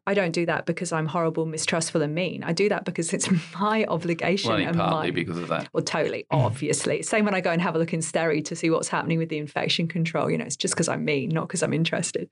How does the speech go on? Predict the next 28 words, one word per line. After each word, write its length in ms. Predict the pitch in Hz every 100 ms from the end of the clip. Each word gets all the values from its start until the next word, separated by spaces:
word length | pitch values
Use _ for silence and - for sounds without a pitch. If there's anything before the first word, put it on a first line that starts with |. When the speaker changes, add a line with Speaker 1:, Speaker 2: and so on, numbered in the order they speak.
| - - - - - -
Speaker 1:
But 100 | 240
in 160 | 262
all 140 | 285 277
<laughs> 440 | - 311 285 277 254
seriousness, 720 | 233 269 277 - 180 160 165 - - - -
I 80 | 196
think 260 | 233 226
it's 140 | 220 -
my 140 | 226
responsibility, 800 | 254 247 208 175 - 202 214 214
it's 160 | 170 -
my 180 | 196 175
obligation. 680 | 165 151 - 226 - 160
So 140 | 165 190
if 120 | 180
an 100 | 180
error 240 | - 196
has 280 | 175 185 208
been 200 | - 180
made, 400 | 165 147 185 233 - _
we 100 | 185
can 140 | 196
identify 600 | 170 165 156 165 - 143 208
it, 100 | -
we 100 | 180
can 140 | 185
rectify 540 | 170 - - - 151
it 100 | 143